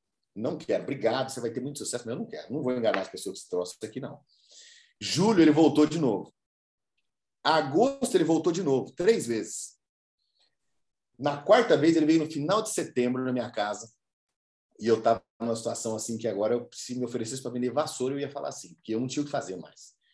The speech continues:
Precisava fazer alguma coisa. E aí fica a dica pra você. Tem pessoas que falam não pra você porque aquele momento não era o momento da pessoa. As pessoas têm momento.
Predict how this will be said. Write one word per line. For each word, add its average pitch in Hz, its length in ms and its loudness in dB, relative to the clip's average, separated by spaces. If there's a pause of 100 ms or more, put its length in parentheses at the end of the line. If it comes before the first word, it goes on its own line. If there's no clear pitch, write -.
(160)
Precisava 123 600 -2
fazer 113 220 2
alguma 101 280 2
coisa. - 180 -14 (540)
E 131 80 2
aí 151 140 6
fica 190 180 0
a 180 60 4
dica 165 340 -6
pra 151 100 6
você. 117 400 0 (240)
Tem 117 180 -6
pessoas 190 200 -2
que - 40 -6
falam 165 160 6
não 131 180 4
pra 110 120 0
você 143 240 -2
porque 156 160 -2
aquele 175 240 -2
momento 170 680 0
não 107 220 -2
era 92 160 -2
o - 20 -4
momento 85 260 -6
da - 100 -10
pessoa. - 360 -14
As - 80 -20
pessoas 151 260 -8
têm 277 120 -4
momento. 170 480 -2